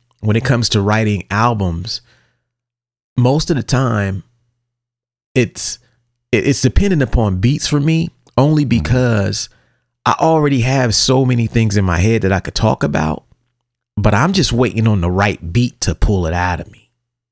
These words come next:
Speaker 2: Yep, exactly.
Speaker 1: So, like, I'll have concepts that I'll be walking around with for years.
Speaker 2: Mm-hmm.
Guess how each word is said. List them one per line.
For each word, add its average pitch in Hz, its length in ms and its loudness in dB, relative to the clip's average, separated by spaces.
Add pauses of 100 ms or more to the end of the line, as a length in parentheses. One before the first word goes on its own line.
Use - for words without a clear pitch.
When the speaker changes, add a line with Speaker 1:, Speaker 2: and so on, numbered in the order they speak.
(100)
Speaker 2:
Yep, 80 300 -4 (240)
exactly. 71 540 -10 (260)
Speaker 1:
So, 107 180 2
like, 98 180 0
I'll 135 140 2
have 156 240 0
concepts 127 440 0
that 98 80 2
I'll 185 80 2
be 160 60 2
walking 104 340 2
around 95 320 2
with 95 200 2
for 67 80 -8
years. 110 920 -4 (300)
Speaker 2:
Mm-hmm. 73 320 -8